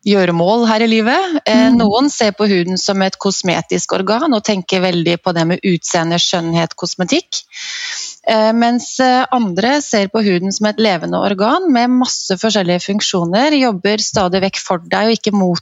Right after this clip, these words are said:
Speaker 1: deg, som veldig
Speaker 2: Mm.
Speaker 1: mange får opplevelsen av, særlig ved aldring, <laughs> at huden ikke helt vil samarbeide. Huden bør nok ses på som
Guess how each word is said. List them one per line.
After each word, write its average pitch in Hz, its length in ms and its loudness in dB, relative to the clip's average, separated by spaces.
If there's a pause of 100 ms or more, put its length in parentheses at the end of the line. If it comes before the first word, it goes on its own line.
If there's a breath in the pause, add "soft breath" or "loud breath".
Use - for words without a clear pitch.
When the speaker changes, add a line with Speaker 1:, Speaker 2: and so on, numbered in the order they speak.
Speaker 1:
deg, 240 220 0
som 226 220 -2
veldig 202 220 0
Speaker 2:
Mm. - 60 4
Speaker 1:
mange 190 220 2
får 190 200 -2
opplevelsen 170 600 -2
av, 190 100 0
særlig 175 380 -2
ved 170 80 0
aldring, 185 480 0 (120)
<laughs> - 180 -2
at - 260 -2
huden 196 260 2
ikke 196 220 0
helt 180 140 -4
vil 180 100 0
samarbeide. 170 720 0 (1040 loud breath)
Huden 240 600 2 (400)
bør 208 320 2
nok 233 180 -2
ses 190 400 -2
på 214 140 2 (760 loud breath)
som 233 220 0